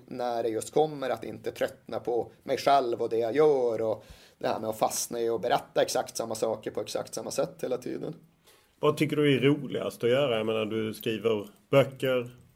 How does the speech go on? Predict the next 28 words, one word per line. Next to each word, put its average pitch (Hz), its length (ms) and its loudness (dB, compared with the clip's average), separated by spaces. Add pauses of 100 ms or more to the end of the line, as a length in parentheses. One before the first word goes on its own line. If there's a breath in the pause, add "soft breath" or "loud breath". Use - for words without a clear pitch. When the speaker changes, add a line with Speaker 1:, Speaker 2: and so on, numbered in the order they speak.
Speaker 2:
du 101 160 -10
jobbar 104 280 -4
med 104 200 -6
tidning 117 540 0
och 104 400 -6
i 107 140 -4
alla 110 240 0
dess 107 260 -2
plattformmodeller 117 1700 0
som 110 200 -6
ju 107 220 -2 (100)
vi 110 120 -4
väl 107 440 -4
vet 110 360 -4
från 107 540 -10 (300)
liksom 104 540 -8 (360 loud breath)
T 113 200 2
V 110 120 2
och 107 120 -10
podd 107 220 0
och 101 60 -6
liknande, 107 400 -6
och 104 100 -6
så 107 300 -4 (200)
då 117 200 0
T 123 280 2
V, 113 120 -2
även 107 440 -2